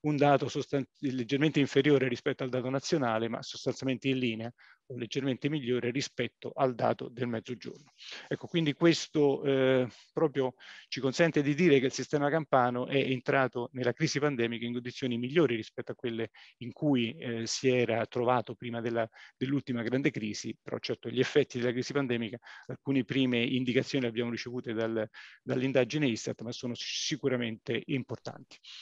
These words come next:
Vorrei concludere dicendo, eh, un, alcune considerazioni conclusive. La pandemia ha colpito anche i comparti che più avevano contribuito a contenere l'impatto di altre crisi. Abbiamo visto il turismo, la ristorazione.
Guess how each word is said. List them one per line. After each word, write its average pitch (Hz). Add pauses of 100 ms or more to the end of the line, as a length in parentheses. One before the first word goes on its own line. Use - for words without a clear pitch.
(300)
Vorrei 180
concludere 196
dicendo, 151
eh, 143 (540)
un, 143
alcune 165
considerazioni 151
conclusive. 139 (380)
La 147
pandemia 156
ha 135
colpito 147
anche 135
i -
comparti 135
che 131
più 165
avevano 131
contribuito 131
a 120
contenere 127
l'impatto 120
di 120
altre 123
crisi. 139 (320)
Abbiamo 139
visto 131
il 123
turismo, 127
la 123
ristorazione. 139